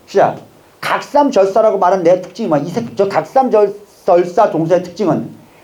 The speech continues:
목적어를 그냥 하나씩 취해가지고 어떻게 쓰거나 삼형식으로만 쓰거나 아니면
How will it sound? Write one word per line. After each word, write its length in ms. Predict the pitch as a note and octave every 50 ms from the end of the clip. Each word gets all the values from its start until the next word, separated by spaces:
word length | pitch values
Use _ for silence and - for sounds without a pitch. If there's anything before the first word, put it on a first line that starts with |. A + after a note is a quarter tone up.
| - - - _
목적어를 640 | - D3+ E3 D3 D3+ - - B3 A#3 A#3 A3+ A3 G#3+
그냥 180 | G3 G3 G#3 G3
하나씩 600 | - - C#4 C#4 D4 C#4+ C#4+ C#4 C#4+ - - -
취해가지고 680 | - - C4+ A#3+ A#3 G#3+ G3+ F#3 F3 E3 F#3 G3+ D#3
어떻게 300 | C3 C3 C3 - F3+ A3+
쓰거나 500 | A3 A3+ F#3+ D#3 D3 C3+ B2 A2 - - - - - - _ _ _ -
삼형식으로만 960 | - - G#3 G3+ A3 B3 B3 B3 - C4 A#3 G#3+ A3 G#3 F#3 G#3 B3 B3+ B3
쓰거나 520 | - G3+ D#3+ C3+ B2 C3+ D#3 D3+ A2 - - - - - _ _ - - - - _ _
아니면 580 | - F3 A#3+ C#4+ C#4 C#4 A#3 D#3+ B2 - -